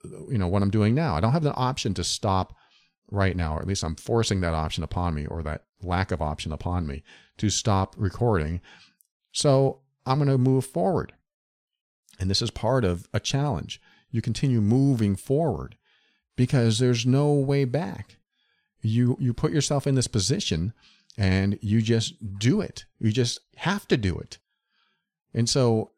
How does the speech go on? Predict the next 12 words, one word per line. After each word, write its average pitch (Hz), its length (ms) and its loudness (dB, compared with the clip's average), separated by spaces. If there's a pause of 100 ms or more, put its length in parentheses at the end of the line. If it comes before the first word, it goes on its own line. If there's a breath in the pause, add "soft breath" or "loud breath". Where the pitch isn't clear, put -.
(120)
climbing 139 460 2
that 101 180 2
mountain 98 580 0 (240)
together 92 540 0
with 85 380 -2 (240)
you 95 560 2
and 80 180 0
me 117 260 4
and 87 100 2
our 65 160 -4
friends 135 640 -2
or 65 260 -6